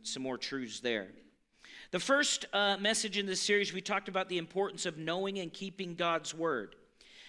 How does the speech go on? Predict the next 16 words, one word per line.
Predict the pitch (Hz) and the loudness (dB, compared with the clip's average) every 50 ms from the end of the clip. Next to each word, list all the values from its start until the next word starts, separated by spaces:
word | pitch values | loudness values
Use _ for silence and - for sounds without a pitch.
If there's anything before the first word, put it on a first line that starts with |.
| - - | -18 -10
We | - 156 | -6 -2
made | 170 185 190 185 | 0 2 2 2
this | 175 185 - - | 2 2 2 2
statement, | - - 208 208 202 202 190 175 - | 2 2 2 2 2 2 0 -2 0
"It | 160 180 190 190 | 0 0 0 4
isn't | 208 269 262 - 339 285 | 4 2 4 4 4 4
enough | 254 226 208 226 240 - | 4 4 4 4 4 2
for | - - 208 | 4 2 2
believers | 175 196 196 196 202 214 190 196 185 - | 4 4 2 4 4 4 4 4 2 2
to | - 170 | -2 -6
carry | - - - 196 196 190 185 170 | -6 -4 0 2 4 4 4 4
the | 165 | 2
Bible | 156 170 170 180 175 165 170 165 | 2 0 2 2 2 0 0 -2
in | 160 156 | -2 0
their | 156 147 135 | 0 0 0
hands. | - 160 170 160 131 107 90 82 85 - - - - | 0 -2 -4 -2 -4 -4 -6 -10 -8 -6 -4 -4 -6